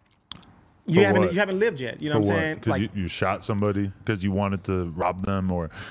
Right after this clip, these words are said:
Speaker 2: you shot somebody 'cause you had a problem with them. He was an enemy of whoever, whoever you're associated with.
Speaker 1: Yeah.
Speaker 2: It's just, there's so little to gain.
Speaker 1: Yeah, yeah.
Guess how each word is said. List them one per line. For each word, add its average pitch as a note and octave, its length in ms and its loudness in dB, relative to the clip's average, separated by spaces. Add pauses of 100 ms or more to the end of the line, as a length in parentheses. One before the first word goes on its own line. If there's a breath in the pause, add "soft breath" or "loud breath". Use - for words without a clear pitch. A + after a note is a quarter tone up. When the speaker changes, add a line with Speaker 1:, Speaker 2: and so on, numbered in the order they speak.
Speaker 2:
you A2 80 -2
shot G#2+ 320 0
somebody G2+ 300 0
'cause F#2 180 -4
you G#2 60 0
had G2 160 0
a E2+ 40 -6
problem G2+ 320 0
with G2+ 120 2
them. G2 120 0
He G#2+ 80 0
was F#2 120 -2
an E2+ 100 -6
enemy G2+ 400 0
of F2+ 220 -2
whoever, G2 400 0
whoever G#2 320 0
you're G#2+ 180 0
associated G2+ 540 -2
with. G2+ 240 2
Speaker 1:
Yeah. - 20 -14 (320 loud breath)
Speaker 2:
It's B2 220 -2
just, D3 200 -2
there's C#3 200 2
so D#3+ 440 2
little C#3+ 400 2
to B2+ 140 0
gain. G#2+ 680 -2
Speaker 1:
Yeah, C#3 200 0
yeah. B2+ 200 -4